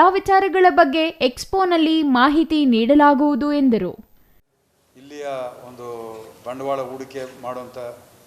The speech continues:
Speaker 2: ವಿಶೇಷ ಜನತೆಯನ್ನು ಈ ಒಂದು ಕಾರ್ಯಕ್ರಮಕ್ಕೆ ಕರೀತಾ ಇದ್ದೀವಿ.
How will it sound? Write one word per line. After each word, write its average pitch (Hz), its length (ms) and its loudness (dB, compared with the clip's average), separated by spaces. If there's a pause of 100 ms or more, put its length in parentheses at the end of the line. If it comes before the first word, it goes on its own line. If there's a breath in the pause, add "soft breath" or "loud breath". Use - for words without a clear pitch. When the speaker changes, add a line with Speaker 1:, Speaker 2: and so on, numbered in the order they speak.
(180)
Speaker 2:
ವಿಶೇಷ 127 300 -18 (280)
ಜನತೆಯನ್ನು 127 640 -14 (460 soft breath)
ಈ 139 80 -10
ಒಂದು 131 220 -12
ಕಾರ್ಯಕ್ರಮಕ್ಕೆ 123 640 -14 (440)
ಕರೀತಾ 120 280 -16
ಇದ್ದೀವಿ. 95 320 -18